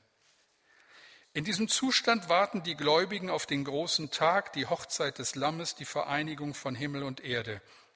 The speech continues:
Hier sind die Wohnungen, von denen Jesus spricht, Aufenthalt für eine bestimmte Zeit. Hier ist das Paradies,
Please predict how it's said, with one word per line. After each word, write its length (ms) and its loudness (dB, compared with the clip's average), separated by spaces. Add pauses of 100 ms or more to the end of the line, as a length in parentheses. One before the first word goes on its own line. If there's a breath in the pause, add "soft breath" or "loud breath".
(260 loud breath)
Hier 180 -4
sind 200 -4
die 160 -6
Wohnungen, 500 -2
von 240 -6
denen 240 -4
Jesus 380 -6
spricht, 500 -8 (260 loud breath)
Aufenthalt 640 0
für 200 -4
eine 160 -6
bestimmte 560 -8
Zeit. 520 -8 (400 loud breath)
Hier 220 -2
ist 160 -2
das 180 0
Paradies, 760 0